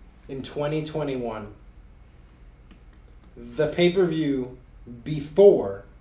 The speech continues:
Adesanya, John Jones. Which means we're gonna have consecutive pay-per-views of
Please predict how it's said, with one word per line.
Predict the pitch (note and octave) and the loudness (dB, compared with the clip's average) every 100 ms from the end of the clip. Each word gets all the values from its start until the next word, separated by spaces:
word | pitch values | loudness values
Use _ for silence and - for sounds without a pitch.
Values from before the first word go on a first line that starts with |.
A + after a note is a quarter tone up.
| - - - - - - - | -20 -20 -20 -20 -20 -20 -4
Adesanya, | C#3+ C#3+ C#3 D#3 C#3 B2+ B2 A#2 - - | 0 0 0 -4 -4 -4 -6 -10 -14 -14
John | A#2+ G#2+ G#2 | -10 -10 -10
Jones. | G#2+ - F2 - - - - - - - - - - - - - - - - - - - - - - | -12 -12 -14 -18 -20 -20 -20 -20 -20 -20 -20 -20 -20 -20 -20 -20 -20 -20 -20 -20 -20 -20 -20 -20 0
Which | D#3+ F#3+ G3+ | 2 2 4
means | G3+ D#3+ | 2 2
we're | D3 F3 | 0 2
gonna | G3+ | 2
have | F#3+ G3 F#3+ | 2 0 -2
consecutive | - E3+ D#3 - F3+ F3+ G3 F3+ F3+ | -2 -2 -2 2 4 4 4 4 2
pay-per-views | E3+ D#3 C#3+ C3 A#2 F#2 - - - - - - - - - | 0 2 0 -4 -8 -10 -14 -20 -20 -20 -20 -20 -20 -20 -12
of | C3+ | -10